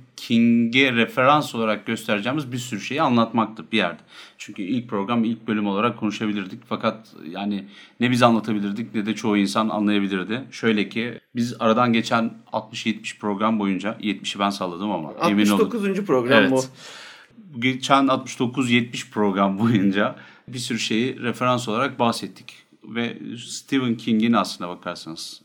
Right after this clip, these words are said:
Speaker 1: oluşturmuş olduğu bir dünyadan size yayın yaptık. Bizim için de yorucu bir dönem oldu. Sonuçta bizim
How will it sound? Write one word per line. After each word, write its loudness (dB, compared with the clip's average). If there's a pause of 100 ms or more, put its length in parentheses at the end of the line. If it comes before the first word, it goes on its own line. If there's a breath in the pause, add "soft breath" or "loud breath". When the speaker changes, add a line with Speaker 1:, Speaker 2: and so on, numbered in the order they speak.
Speaker 1:
oluşturmuş -4
olduğu -6
bir -6
dünyadan 2
size -10
yayın -8
yaptık. -12 (320 soft breath)
Bizim -2
için -2
de -2
yorucu 2
bir -2
dönem 0
oldu. -6 (220)
Sonuçta -4
bizim -6